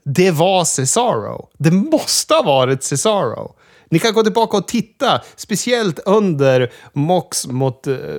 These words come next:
Bryan Danielson. Titta på ögonen på den kameramannen och titta på hur lite han rör sig som en kameraman.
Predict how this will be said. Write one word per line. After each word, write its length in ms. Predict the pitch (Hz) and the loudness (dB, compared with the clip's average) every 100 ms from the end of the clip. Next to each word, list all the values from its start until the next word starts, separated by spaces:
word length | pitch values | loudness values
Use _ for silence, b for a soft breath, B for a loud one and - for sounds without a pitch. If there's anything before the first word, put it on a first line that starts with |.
| - - 170 | -12 -6 0
Bryan 220 | 147 131 | 0 2
Danielson. 640 | 170 160 120 120 107 107 B B _ | 2 2 0 -2 -6 -8 B B _
Titta 340 | 247 - 220 | -4 0 0
på 120 | 247 247 | 0 0
ögonen 580 | 226 190 180 240 165 127 | 2 2 2 0 -2 -2
på 80 | |
den 280 | 131 131 127 | 0 0 0
kameramannen 720 | 156 160 135 147 190 180 127 | 0 0 0 -2 -2 -2 -2
och 100 | 143 | -2
titta 320 | - 208 - 233 | -2 -4 -2 -2
på 160 | 190 | 0
hur 100 | 151 | 2
lite 340 | 175 180 143 175 | 0 -2 -2 -2
han 140 | 165 | 0
rör 220 | 202 202 | 0 -2
sig 200 | - - | -2 -6
som 260 | - - 175 | -8 -4 -2
en 60 | |
kameraman. 640 | 147 185 143 156 190 113 | 0 0 0 0 -2 -4